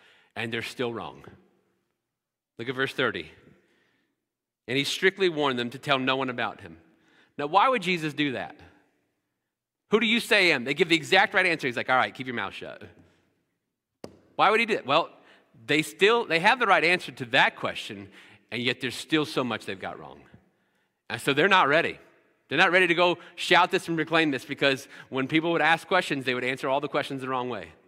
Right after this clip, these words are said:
They would get the messaging wrong. They would, they would start putting ideas and thoughts out there that have nothing to do with what Jesus came to do. They would do way more harm than good. So you've got this question right. Be quiet. There's more to learn.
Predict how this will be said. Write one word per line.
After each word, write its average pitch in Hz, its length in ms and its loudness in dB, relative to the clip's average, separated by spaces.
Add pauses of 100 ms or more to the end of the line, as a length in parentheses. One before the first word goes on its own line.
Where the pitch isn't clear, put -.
(500)
They 135 100 2
would 139 80 0
get 151 100 0
the 160 60 0
messaging 151 500 0
wrong. 110 200 -2
They 127 120 -2
would, 143 160 -4
they 147 100 2
would 147 140 -4
start 151 200 0
putting 165 260 0
ideas 156 420 2
and 143 100 -6
thoughts 151 220 4
out 151 160 -2
there 156 200 -2 (220)
that 139 100 2
have 131 140 -2
nothing 165 400 0
to 156 80 0
do 147 120 0
with 117 140 -6
what 120 160 -8
Jesus 117 300 -10
came 107 220 -10
to 107 60 -12
do. 98 260 -10 (180)
They 127 80 -2
would 135 120 -4
do 135 140 0
way 143 180 0
more 143 180 -2
harm 127 200 -2
than 113 120 -8
good. 95 260 -10 (180)
So - 140 -8
you've 120 160 -6
got 156 200 2
this 185 140 -2
question 123 340 -4
right. 110 180 -4 (140)
Be 127 100 -6
quiet. 117 360 -2
There's 101 140 -12
more 101 160 -10
to 95 60 -10
learn. 82 280 -16